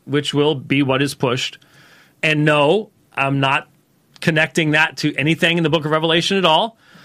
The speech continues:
Um, lot, oh, every single time you say it, it's just constant. There, there are so many Christians that think there is only one eschatological viewpoint out there. So, bing, that's gotta be it.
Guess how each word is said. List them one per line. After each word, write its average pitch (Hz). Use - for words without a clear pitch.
Um, 143
lot, 135
oh, 190
every 185
single 170
time 180
you 143
say 175
it, 113
it's 135
just 147
constant. 156
There, 131
there 143
are 135
so 226
many 185
Christians 147
that 123
think 139
there 135
is 123
only 196
one 170
eschatological 147
viewpoint 131
out 120
there. 104
So, 107
bing, 190
that's 139
gotta 143
be 135
it. 117